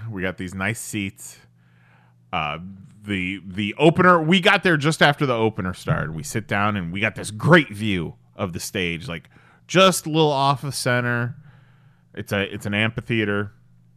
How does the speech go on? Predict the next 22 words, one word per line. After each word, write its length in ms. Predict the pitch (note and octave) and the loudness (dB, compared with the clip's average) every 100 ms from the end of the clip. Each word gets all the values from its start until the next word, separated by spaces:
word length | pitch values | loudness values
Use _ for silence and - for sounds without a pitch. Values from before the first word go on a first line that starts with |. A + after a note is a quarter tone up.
| _ | _
and 160 | G#2 G2 | -6 -2
then 400 | G2 G2+ F#2+ F#2+ | 2 2 0 -4
Sublime 440 | G#2 G2 G#2+ A2 | -8 -4 0 0
with 120 | A2 G#2 | 0 0
Rome 300 | G#2 G#2 A2 | 0 0 -2
comes 280 | A#2+ F#2 | -4 -4
out, 340 | F2 E2 D#2+ - _ _ _ _ _ _ _ - | -2 -2 -4 -8 _ _ _ _ _ _ _ -10
and 240 | G2+ E2+ F2 | -6 -2 -2
this, 480 | F2 - - - _ _ _ _ _ _ _ _ _ - - - - _ _ - | -4 -4 -12 -14 _ _ _ _ _ _ _ _ _ -20 -18 -18 -18 _ _ 0
this 200 | E3 - | 2 2
chi-, 140 | A#3 F#3+ | -4 -4
like, 240 | F3+ F3+ D3+ | 0 0 0
straight 420 | - E3+ A3 A#3+ | 0 6 6 8
out 260 | G3 F#3 | 6 6
of 400 | F#3 E3+ E3 C#3+ - _ _ _ _ C#3+ - - | 6 4 4 0 -12 _ _ _ _ -20 -20 -2
two 220 | F3 G#3 | 4 6
thousand 460 | G3+ G#3+ G3 F#3 G3 | 6 6 6 4 2
and 220 | F#3+ F3 | 2 0
one 500 | D3 C#3+ C#3 C#3 C#3+ C3+ | 2 2 0 0 -2 -4
concert, 800 | - A#2+ G#2+ - G2+ F#2 F#2 _ _ _ _ - | 0 2 0 0 -2 -2 -4 _ _ _ _ -4
this 200 | A2 - | -2 -2
chick 360 | - B2+ G2+ | -2 0 0